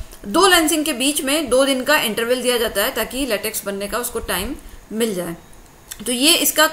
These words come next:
opium collection का procedure रहता है और एक हज़ार capsule से तीस से पचास ग्राम latex collect होता है from the first incision।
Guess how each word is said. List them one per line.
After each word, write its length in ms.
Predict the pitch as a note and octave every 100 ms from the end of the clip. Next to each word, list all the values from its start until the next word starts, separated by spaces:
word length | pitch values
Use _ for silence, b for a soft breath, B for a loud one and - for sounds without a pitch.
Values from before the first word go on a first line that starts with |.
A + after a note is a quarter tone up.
| - A3
opium 320 | A3 C#4+ C#4
collection 400 | A3 G#3 A#3+ A#3+
का 180 | C4 E4 B B -
procedure 420 | F3+ - A3+ C4
रहता 280 | B3+ C4 C#4
है 160 | D4+ - - - - - - - - - - - -
और 420 | C4 C#4+ D4 - - - - - - - - -
एक 220 | E4+ G#4
हज़ार 300 | F#4 D4+ D#4+
capsule 420 | D#4+ C4 - D4+ C#4+
से 340 | C4 E4 -
तीस 280 | E4+ F#4 -
से 80 | D4+
पचास 380 | B3+ C4 D4+ -
ग्राम 240 | B3 B3+
latex 380 | G#3 G3 B3+ -
collect 320 | G#3 F#3+ F#3
होता 240 | F#3+ F#3+ B3
है 120 | D#4+
from 160 | G#3 G#3
the 100 | G#3
first 320 | A3 A3+ -
incision। 380 | G3 F3 E3+